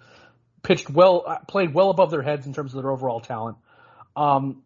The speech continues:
so for the next question, uh, and this is a fairly straightforward one, uh, in terms of, you know, the answers, but, uh, certainly not an easy one to parse is, if you have to pick one,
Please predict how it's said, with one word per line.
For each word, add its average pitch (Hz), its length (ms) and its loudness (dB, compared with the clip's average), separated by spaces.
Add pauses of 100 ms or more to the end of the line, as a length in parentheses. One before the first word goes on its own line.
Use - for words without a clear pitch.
(100)
so 180 240 6
for 185 120 -6
the 170 100 2
next 262 400 -2
question, 117 540 -10 (280)
uh, 139 220 -6
and 160 140 -8
this 160 160 -10
is 160 100 -6
a 147 100 0
fairly 165 420 4
straightforward 113 560 -6
one, 110 280 -10 (460)
uh, 120 300 2 (920)
in 180 140 0
terms 156 280 2
of, 131 220 2
you 156 60 0
know, 113 240 0 (1200)
the 147 220 -2
answers, 127 460 -2
but, 120 320 -2 (380)
uh, 131 160 2
certainly 156 380 0
not 139 200 2
an 131 100 -2
easy 143 220 -2
one 131 120 0
to 120 80 -4
parse 127 320 0
is, 117 240 -8 (540)
if 156 160 -4
you 220 80 6
have 208 60 -6
to 208 40 -14
pick 208 220 0
one, 113 360 0